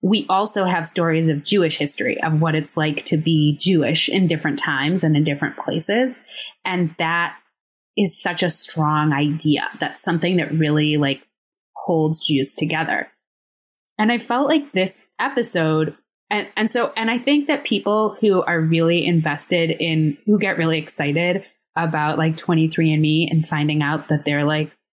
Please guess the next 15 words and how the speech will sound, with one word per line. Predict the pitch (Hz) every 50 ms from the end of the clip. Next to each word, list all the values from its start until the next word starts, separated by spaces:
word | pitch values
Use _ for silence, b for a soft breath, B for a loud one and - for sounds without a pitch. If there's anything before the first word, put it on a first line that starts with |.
| _ _ _ _ _ _ _
whatever, | - 156 143 143 139 139 143
two | 143 - - 156
percent | 156 165 156 - 160 143 143
Pacific | 165 165 156 170 151 160 147 - 156
Islander, | 151 151 151 151 147 147 143 143 139 143 143 139 - -
or | 165 156 151 147 143 143 143 151 - _ _ _ _ _ _ -
that | 175 160 160 160
they, | - 165 156 156 147 - -
like, | 175 160 156 156 -
finding | - 170 165 170 170 170 165 160 160 160 156 - -
on | 170 170 165 156
twenty-three | 147 170 170 165 165 165 156 160 - 165 156 156
and | 147 143 156
me | 156 165 160 156 151 147 143 143
their, | - 156 151 151 151 147 143 139 -